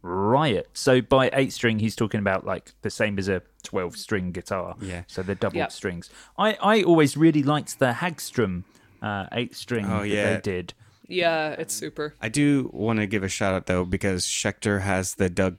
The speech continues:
Speaker 2: Pinnick twelve string now.
Speaker 1: Uh-huh.
Speaker 2: And, uh, that's pretty great 'cause, uh, one, they're, they're excellent. And I think Schecter ma-, Schecter is one of those companies that makes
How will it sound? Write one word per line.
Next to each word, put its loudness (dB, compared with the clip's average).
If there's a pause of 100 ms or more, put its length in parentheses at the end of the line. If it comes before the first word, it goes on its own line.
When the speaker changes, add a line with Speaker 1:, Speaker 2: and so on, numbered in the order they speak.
Speaker 2:
Pinnick -2
twelve 0
string 0
now. 0 (360)
Speaker 1:
Uh-huh. -8 (260)
Speaker 2:
And, 2 (220)
uh, 2 (640)
that's 0
pretty -2
great -4
'cause, -6 (920)
uh, -4 (260)
one, -2 (260)
they're, -2
they're 0
excellent. -6
And -4 (460)
I 2
think -4
Schecter 0
ma-, 2 (100)
Schecter 2
is 0
one 2
of 2
those 2
companies -2
that -2
makes -6